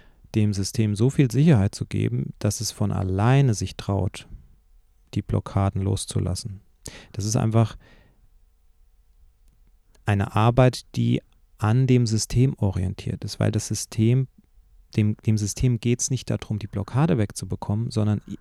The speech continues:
das, dem System geht es immer nur um Sicherheit. Und wenn es in Gefahr sich glaubt, dann wird es sich schützen. Und wenn es sich sicher fühlt, dann wird es loslassen und die Selbstheilungsbewegungen und Kräfte in Gang setzen.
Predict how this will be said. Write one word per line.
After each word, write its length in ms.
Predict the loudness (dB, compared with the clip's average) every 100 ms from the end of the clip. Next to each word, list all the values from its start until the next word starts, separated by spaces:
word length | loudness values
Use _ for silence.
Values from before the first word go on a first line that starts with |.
| -6
das, 220 | -6 -4
dem 180 | -2 -2
System 380 | -4 0 0 2
geht 160 | 0
es 100 | -2
immer 200 | 0 2
nur 100 | 2
um 100 | 0
Sicherheit. 560 | 2 2 4 0 -4 -10 -18 -20 -20 -20 _
Und 140 | 0 2
wenn 160 | 2
es 200 | 2 -2 -8 _ -20 -20 _
in 240 | 0 0
Gefahr 500 | -2 -2 2 4 4
sich 220 | 2 -2 -6 -14 -18 -20 -20 -16 -14 -12 -2
glaubt, 380 | 0 2 0 0
dann 260 | 0 0 0
wird 260 | -2 0
es 160 | -4 -2
sich 160 | -4
schützen. 460 | -4 -8 -10 -10 -10 -14 _ -20 _ -4
Und 180 | -2
wenn 140 | -2 -2
es 100 | -4
sich 160 | -6
sicher 260 | -4 -2 -2
fühlt, 240 | 0 0
dann 140 | 2 0
wird 120 | -4
es 120 | -2
loslassen 540 | 0 0 0 -2 -2 -4
und 300 | -2 -4 -6 -18 -20 -20 -20 -20 -4
die 340 | 0 2 0 -2
Selbstheilungsbewegungen 2750 | -8 -2 -2 -2 -2 -2 -2 -6 -10 -16 -20 -20 _ _ -20 _ _ _ -8 -2 0 2 2 2 2 2 0
und 140 | -4
Kräfte 360 | -4 -4 -4 -4
in 120 | -4
Gang 280 | -2 -2 -2
setzen. 580 | -4 -6 -6 -10 -10